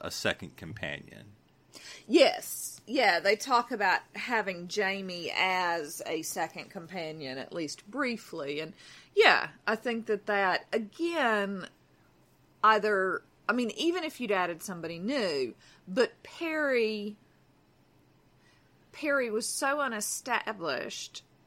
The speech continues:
Speaker 2: and what establishment she did have was damsel in distress.
Speaker 1: Right. And,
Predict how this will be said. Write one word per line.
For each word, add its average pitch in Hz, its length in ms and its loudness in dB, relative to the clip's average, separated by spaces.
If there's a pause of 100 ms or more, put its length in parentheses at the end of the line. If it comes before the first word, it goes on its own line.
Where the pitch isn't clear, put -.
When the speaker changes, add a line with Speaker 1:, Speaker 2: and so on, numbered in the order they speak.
Speaker 2:
and 214 840 -2
what 226 220 0
establishment 208 760 -2
she - 240 -8
did 247 440 -2
have 143 680 -4 (160)
was 160 1000 0 (480)
damsel 160 460 -2
in 135 80 -10
distress. - 760 -4 (360)
Speaker 1:
Right. 85 360 -2 (100)
And, 123 300 -4